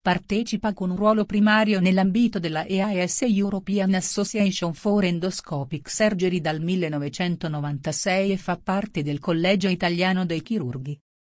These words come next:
La sice ha sottoscritto accordi di gemellaggio con la Société Française de Chirurgie Endoscopique, l'Association de Chirurgia de Cordoba e dei paesi medio orientali.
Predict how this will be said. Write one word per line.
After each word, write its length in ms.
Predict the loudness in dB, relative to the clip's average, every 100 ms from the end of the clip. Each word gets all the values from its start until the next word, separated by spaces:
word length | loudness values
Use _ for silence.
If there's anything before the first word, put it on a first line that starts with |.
| -4
La 160 | 0 2
sice 400 | 2 0 2 0
ha 60 | 0
sottoscritto 920 | -2 -4 -4 -6 -6 -2 -2 -2 -2
accordi 580 | -2 0 2 2 0 -2
di 120 | -2
gemellaggio 720 | 0 2 4 4 4 4 0
con 200 | 0 0
la 100 | 0
Société 480 | -2 -6 -6 0 -2
Française 680 | 2 2 2 2 2 0 -2
de 140 | -6
Chirurgie 680 | -2 -2 0 -2 0 2 2
Endoscopique, 920 | 2 0 -2 -4 -4 -4 -4 -8 -16 _ -4
l'Association 840 | 0 0 0 -2 -2 0 0 0
de 180 | 0 -2
Chirurgia 560 | -2 -2 -2 -2 -2 0
de 180 | 0
Cordoba 520 | 2 2 2 0 -2 -2
e 100 | -2
dei 180 | -2
paesi 480 | -2 -4 -2 -2 -2
medio 360 | -2 -2 0 0
orientali. 640 | 2 0 -2 -8 -10 -12